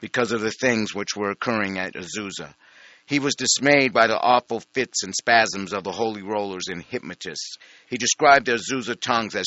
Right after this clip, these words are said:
chattering, jabbering, and sputtering, speaking no language at all.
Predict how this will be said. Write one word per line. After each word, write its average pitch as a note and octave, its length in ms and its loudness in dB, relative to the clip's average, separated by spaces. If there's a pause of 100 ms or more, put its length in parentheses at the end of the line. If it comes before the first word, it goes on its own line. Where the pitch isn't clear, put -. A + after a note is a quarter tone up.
chattering, F#2+ 600 4
jabbering, G2 500 2
and E2 100 -10
sputtering, G2+ 520 -4
speaking G#2 400 -8
no A2+ 80 -2
language G#2 420 -6
at G2 60 -6
all. G2+ 280 -2